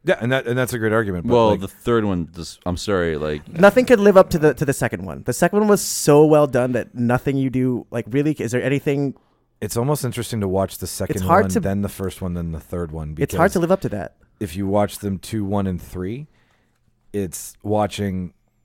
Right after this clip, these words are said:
Speaker 1: Michael at his worst, and then watching one and being like, "This is where he came from," right? It almost edits that way. I've,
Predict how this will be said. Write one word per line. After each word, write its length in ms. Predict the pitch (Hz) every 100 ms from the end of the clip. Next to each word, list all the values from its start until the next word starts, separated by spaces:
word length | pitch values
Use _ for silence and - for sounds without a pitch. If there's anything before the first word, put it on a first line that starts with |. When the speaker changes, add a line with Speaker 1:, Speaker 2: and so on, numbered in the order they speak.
| -
Speaker 1:
Michael 520 | 104 101 95 104 95
at 100 | 90
his 140 | 80
worst, 640 | 90 104 95 85 - - _ _
and 120 | 95
then 100 | 95
watching 360 | 98 95 101 92
one 240 | 95 101
and 120 | 95 90
being 200 | 92 90
like, 200 | 87 76
"This 220 | 95 98
is 100 | 85
where 120 | 87
he 80 | 82
came 240 | - 82
from," 160 | 71 65 _ _ _
right? 240 | 87 85 87 _ _ _ _
It 140 | 113 -
almost 440 | 117 113 107 - -
edits 300 | 101 90 -
that 200 | 85 69
way. 140 | 73
I've, 160 | 78